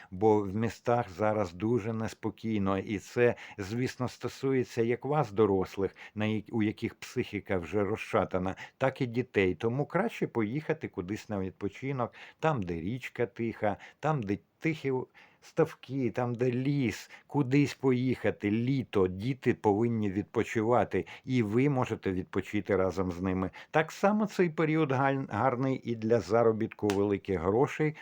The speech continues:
вони вас обов'язково знайдуть.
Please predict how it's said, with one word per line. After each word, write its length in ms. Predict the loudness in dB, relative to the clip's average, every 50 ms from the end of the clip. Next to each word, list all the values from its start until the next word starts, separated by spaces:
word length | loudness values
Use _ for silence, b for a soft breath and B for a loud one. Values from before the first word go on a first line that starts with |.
| B B B
вони 680 | -10 -8 -4 0 0 0 0 0 -2 -2 -2 -4 -6 -4
вас 320 | 0 0 0 0 0 -4 -6
обов'язково 720 | -2 0 0 0 2 0 -2 -2 0 0 2 2 2 2
знайдуть. 640 | 0 0 -2 0 0 0 0 -2 -4 -8 -14 _ -20